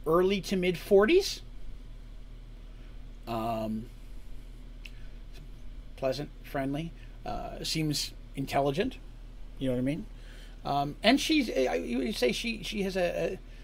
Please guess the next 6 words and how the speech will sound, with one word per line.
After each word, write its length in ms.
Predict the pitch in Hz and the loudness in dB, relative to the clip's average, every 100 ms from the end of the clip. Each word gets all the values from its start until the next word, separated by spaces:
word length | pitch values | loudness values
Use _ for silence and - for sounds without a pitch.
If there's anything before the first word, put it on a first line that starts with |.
| - - | -14 0
a, 40 | 170 | 0
a 40 | |
touch, 520 | - - - - - - - - - - | 2 0 2 0 -4 -8 -14 -14 -14 -10
a 40 | |
touch 220 | - 240 | 0 0
attractiveness. 680 | 196 220 208 - 98 - - | 2 2 2 0 -8 -8 -10